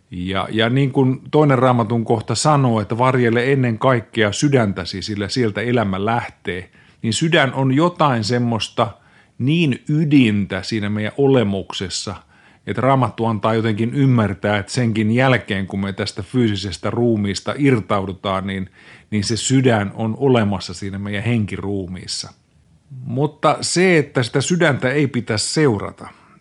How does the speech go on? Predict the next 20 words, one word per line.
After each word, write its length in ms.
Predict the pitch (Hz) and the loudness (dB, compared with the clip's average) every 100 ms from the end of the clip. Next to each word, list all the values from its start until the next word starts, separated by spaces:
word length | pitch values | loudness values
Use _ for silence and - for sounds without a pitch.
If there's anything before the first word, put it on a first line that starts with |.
| - | -4
Eli 340 | 120 135 135 - | 0 0 0 0
onhan 240 | 165 165 | 2 2
se 120 | 147 | 2
ihan 180 | 160 147 | 2 2
selvä, 400 | 127 175 180 117 | 2 2 4 2
jos 200 | 110 98 | 0 0
me 100 | 117 | -2
ihmisinä 580 | 143 160 131 107 110 107 | 0 2 0 0 -2 -2
ollaan 340 | 117 113 113 | 0 0 2
langenneita 500 | 147 156 123 104 98 | 2 2 0 -2 -2
ihmisiä, 600 | 110 151 135 110 92 101 | -2 0 0 -2 -4 -6
me 100 | 101 | -6
ollaan 160 | 107 107 | -6 -4
syntisiä 560 | 101 151 120 104 98 98 | -2 -2 -2 -6 -6 -4
ihmisiä, 680 | 143 120 107 95 98 98 101 _ _ _ - - - _ _ _ 170 | -2 0 -2 -4 -6 -8 -10 _ _ _ -20 -20 -20 _ _ _ -14
niin 280 | 113 120 120 | -6 -4 -4
ei 180 | 135 147 | -2 0
ne 140 | 143 | 2
välttämättä 560 | 156 165 156 131 113 127 | 0 0 0 -2 -2 -2
ne 140 | 117 | -2